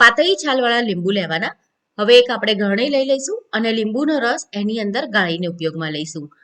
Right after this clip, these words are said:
સંચાથી આપણે જ્યારે લીંબુનો રસ કાઢીએ ને તો એમ તો એના બીજ નથી આવતા, પણ ક્યારેક જો નાનો બીજ હોય તો આવી જાય, એટલે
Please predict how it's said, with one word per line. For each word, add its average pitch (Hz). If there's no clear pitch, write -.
સંચાથી 330
આપણે 262
જ્યારે 240
લીંબુનો 208
રસ 190
કાઢીએ 262
ને 180
તો 226
એમ 196
તો 226
એના 220
બીજ 226
નથી 254
આવતા, 247
પણ 254
ક્યારેક 240
જો 277
નાનો 214
બીજ 226
હોય 254
તો 180
આવી 175
જાય, 185
એટલે 214